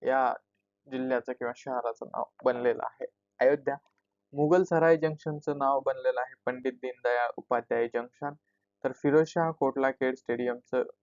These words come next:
बनलेलं आहे अरुण जेटली स्टेडियम. ठीक आहे, तर या गोष्टी लक्षात ठेवायच्या. तर मित्रांनो, हे होते आजचे प्रश्न. आजचा व्हिडिओ तुम्हाला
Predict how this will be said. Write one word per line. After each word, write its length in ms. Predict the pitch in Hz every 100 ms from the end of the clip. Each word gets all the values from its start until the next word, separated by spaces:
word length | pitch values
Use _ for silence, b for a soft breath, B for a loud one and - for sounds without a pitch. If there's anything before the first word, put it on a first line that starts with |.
| 131
बनलेलं 400 | 123 120 120 120
आहे 280 | 120 165 226 _ _ _ _ -
अरुण 320 | 127 139 185
जेटली 400 | 160 127 - 127
स्टेडियम. 420 | 175 147 120 117 117 _ _ _ _ _ -
ठीक 160 | 170 214
आहे, 60 | 233 _ _ _ _ 143
तर 60 |
या 120 | 143
गोष्टी 360 | 127 117 - 190
लक्षात 300 | 220 - 135
ठेवायच्या. 460 | - - 123 - 113 _ _ _ -
तर 60 |
मित्रांनो, 400 | 175 185 196 202 208
हे 160 | 175
होते 220 | 202 190 175
आजचे 280 | 160 -
प्रश्न. 340 | 156 151 156 175
आजचा 240 | 147 -
व्हिडिओ 200 | 123 123
तुम्हाला 260 | 135 139